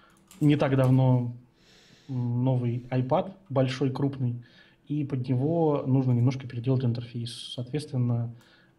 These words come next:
эти небольшие изменения будут внесены, и сразу мы выпустим такой суперглобальный апдейт, где будет вообще все, и, соответственно, да, вот там есть картиночки, да, вот чатика с смайликами на iPad, можешь показать, если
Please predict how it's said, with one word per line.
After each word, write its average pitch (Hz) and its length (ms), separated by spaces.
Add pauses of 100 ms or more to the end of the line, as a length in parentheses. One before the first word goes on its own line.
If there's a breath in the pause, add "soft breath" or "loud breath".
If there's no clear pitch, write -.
(140)
эти 131 180
небольшие 135 420
изменения 127 380
будут 123 260
внесены, 151 420
и 147 240
сразу 135 300
мы 127 160
выпустим 127 560
такой 120 480 (560 loud breath)
суперглобальный 131 800
апдейт, 143 340
где 123 180
будет 127 200
вообще 120 240
все, 156 400
и, 120 640
соответственно, 123 580 (220 loud breath)
да, 151 80
вот 135 100
там 147 120
есть 147 140
картиночки, 147 520
да, 127 180
вот 123 220
чатика 180 500
с - 200
смайликами 131 460
на 120 180
iPad, 120 280
можешь 117 240
показать, 123 360
если - 140